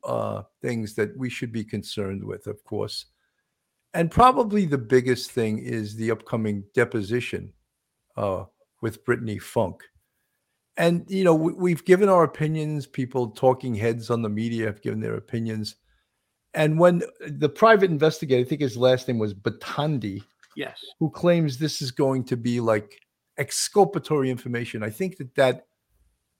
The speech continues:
Speaker 1: is a little bit of a stretch when they say exculpatory, you know, information that tends to clear the defendant or tends to show the defendant's innocence. And what they may really be trying to do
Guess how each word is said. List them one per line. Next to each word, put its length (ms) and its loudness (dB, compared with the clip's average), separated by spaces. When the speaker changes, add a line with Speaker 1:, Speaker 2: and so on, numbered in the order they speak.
Speaker 1:
is 160 0
a 60 6
little 260 6
bit 200 2
of 100 0
a 80 -4
stretch 640 -6
when 120 -6
they 100 -6
say 260 -4
exculpatory, 840 -2
you 80 -4
know, 120 -4
information 600 -4
that 180 -8
tends 480 -8
to 100 -10
clear 400 2
the 140 -2
defendant 500 -6
or 60 -8
tends 400 -4
to 100 -8
show 440 2
the 80 -2
defendant's 640 -2
innocence. 640 -6
And 140 0
what 160 6
they 160 4
may 320 6
really 480 4
be 180 -4
trying 440 -6
to 120 -20
do 400 -10